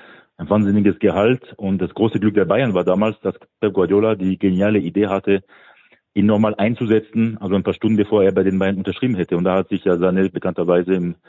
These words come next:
Charity Shield, äh, den Kreuzbandriss geholt und so wurde sein Preis ein Jahr später von hundertzwanzig auf neunundvierzig geschrumpft. So konnte die Bayern ein bisschen,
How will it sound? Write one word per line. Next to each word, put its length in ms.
Charity 380
Shield, 380
äh, 220
den 160
Kreuzbandriss 500
geholt 420
und 160
so 240
wurde 200
sein 180
Preis 320
ein 160
Jahr 100
später 240
von 140
hundertzwanzig 560
auf 180
neunundvierzig 560
geschrumpft. 420
So 120
konnte 260
die 160
Bayern 260
ein 120
bisschen, 400